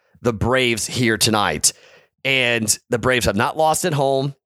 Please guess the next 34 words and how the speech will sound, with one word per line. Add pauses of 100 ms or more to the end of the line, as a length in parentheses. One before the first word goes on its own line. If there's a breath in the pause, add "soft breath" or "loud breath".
(100)
It's
a
World
Series
game.
You
know
their
park
is
gonna
be
absolutely
rocking. (580 loud breath)
And
it's
the
first
game
for
the
Astros
with
National
League
rules. (400 loud breath)
Remember,
this
is
a
two
three
two
format,